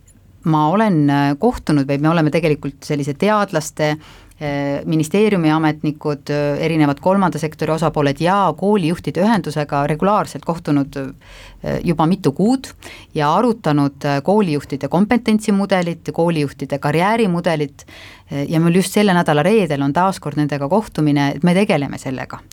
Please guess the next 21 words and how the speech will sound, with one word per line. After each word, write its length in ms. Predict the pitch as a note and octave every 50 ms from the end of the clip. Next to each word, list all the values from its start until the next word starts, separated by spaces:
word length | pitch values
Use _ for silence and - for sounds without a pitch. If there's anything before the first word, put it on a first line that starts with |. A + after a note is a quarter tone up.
| - - - - -
Ja 80 | - D3
mul 140 | D#3 D#3+ E3
on 100 | D#3+ D#3+
hea 200 | E3+ G#3 A3 G#3+
meel, 260 | F#3 F#3+ G3+ G3+ F3+
et 120 | C#3+ -
koolijuhid 560 | - - G3 G#3+ G#3+ G3+ E3+ D3+ D3 C#3+ C#3+ -
ise 340 | G3 - - D3+ C#3 C3 - - - - - - - - -
on 200 | D3+ D3 D3 D#3
näidanud 440 | E3 F3 F#3 F#3+ E3+ D3+ D3 C#3 C#3
initsiatiivi 920 | C#3 C#3+ C#3 C3+ - C#3+ - - - A#3 A#3+ A#3+ A3 E3 D3 C#3+ C#3+ C#3 - - - - - - - -
ja, 500 | - D3+ D3 C#3 C3+ C3+ C3+ C#3 C#3 - - - - -
ja 440 | E3+ D3 C#3+ C#3 C#3 C#3 C3+ C#3 -
on 280 | - F3 F3 F3+ E3+ D3
ka 220 | E3+ E3+ E3+ D#3+
paadis, 580 | D3+ D#3+ D#3 D#3 D#3 D3+ C#3 C3 - - - - - - C#3
eh, 120 | C#3 C#3
selle 260 | - - D3 C#3+ C#3+
teemaga. 460 | - D3+ D3 D3 D3 C#3 C#3 - C3+ C3+ - - - - - - - - - - - - - - - - - - - - - - - - - _ _ _ _ - - - _ _ _ _ - _ - -
Ja 120 | E3+ E3 E3+
mis, 200 | F3+ F3+ -